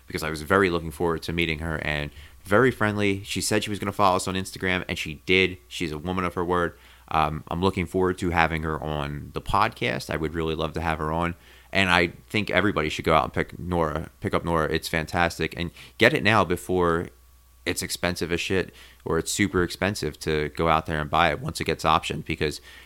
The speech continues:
it's really fun. Uh, she described it as X-Files meets Battlestar Galactica.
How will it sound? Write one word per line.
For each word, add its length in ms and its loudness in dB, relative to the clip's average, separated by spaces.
it's 200 0
really 320 2
fun. 600 0
Uh, 160 2
she 200 0
described 440 0
it 40 6
as 200 4
X-Files 520 4
meets 180 -2
Battlestar 540 2
Galactica. 600 0